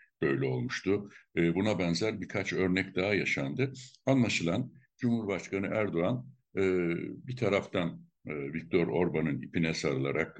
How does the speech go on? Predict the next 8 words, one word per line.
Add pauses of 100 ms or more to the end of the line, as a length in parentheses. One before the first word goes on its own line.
e,
geniş
kesimleri (280)
en
azından
seçime
kadar (300)
kendi